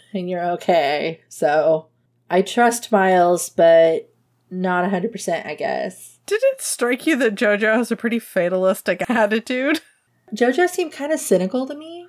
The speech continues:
Speaker 1: <laughs> Not gonna lie. Um, but he's super famous and he's been doing, like, YouTube for a million years. So he probably has a really thick skin and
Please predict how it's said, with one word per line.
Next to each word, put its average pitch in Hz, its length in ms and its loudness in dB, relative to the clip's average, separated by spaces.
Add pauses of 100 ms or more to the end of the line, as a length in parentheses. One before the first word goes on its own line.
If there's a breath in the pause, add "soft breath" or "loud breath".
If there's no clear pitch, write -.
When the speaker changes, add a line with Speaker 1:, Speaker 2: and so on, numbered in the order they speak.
(120)
Speaker 1:
<laughs> - 1300 -6
Not 226 240 0
gonna 247 200 2
lie. 180 640 0 (400)
Um, 262 400 -4
but 269 220 2
he's 311 460 -2
super 208 1300 0 (160)
famous 185 720 -4
and 175 100 -6
he's 175 160 -10
been 180 140 -4
doing, 180 200 -4
like, 165 180 -10
YouTube 165 440 -8
for 156 560 -8
a 165 60 -10
million 156 380 -8
years. 147 640 -14 (500)
So - 160 -2
he 233 120 2
probably 262 300 2
has 247 140 4
a 175 60 0
really 160 220 0
thick - 240 -6
skin 160 720 -10 (200)
and 156 720 -6